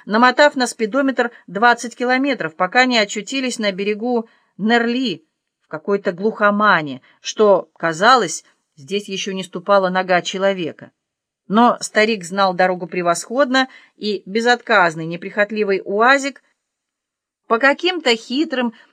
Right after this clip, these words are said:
петляющим по лесу дорогам и просекам подъехал прямо к его жилищу. «И вы топали отсюда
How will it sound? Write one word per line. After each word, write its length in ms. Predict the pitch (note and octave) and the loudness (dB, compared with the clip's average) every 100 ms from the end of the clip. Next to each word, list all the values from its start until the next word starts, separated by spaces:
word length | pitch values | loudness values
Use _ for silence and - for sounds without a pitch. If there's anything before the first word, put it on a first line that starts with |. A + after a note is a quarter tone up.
| _ | _
петляющим 800 | A#3+ A#3 C4+ D#4+ D4+ B3+ C4 A#3 - _ - | -8 -4 2 4 4 0 -2 -4 -8 _ 2
по 140 | A#3 | 2
лесу 520 | B3 C#4 B3+ A3 F3+ _ _ | 4 0 0 -2 -6 _ _
дорогам 760 | E3 G3+ G#3+ C4 C#4+ A3+ G#3+ | 0 2 2 2 0 0 -2
и 80 | G3 | -4
просекам 680 | A#3 C#4 D#4+ C#4 B3+ B3 A3+ _ _ | -4 -2 -2 -4 -4 -4 -4 _ _
подъехал 540 | - F#3 G#3 D4+ C#4+ A#3 | -4 -4 -2 -4 -4 -6
прямо 340 | A3 B3+ B3 | -2 0 -2
к 80 | A#3 | -4
его 300 | F#3+ G3 A3+ | -8 -4 -4
жилищу. 640 | G3+ G#3+ F#3 D3 - - _ _ _ _ _ _ _ _ _ _ _ _ _ _ | -2 -6 -6 -10 -12 -16 _ _ _ _ _ _ _ _ _ _ _ _ _ _
«И 180 | E3 D3+ | -8 -6
вы 280 | C#3+ B3 | -2 -2
топали 680 | B3 - C4 A#3+ A#3 G#3+ G3+ - | -2 -4 -2 -2 -2 0 0 0
отсюда 800 | F#3 F3+ - A3+ C#4 A#3+ A3 | -2 -2 -10 -8 -2 4 4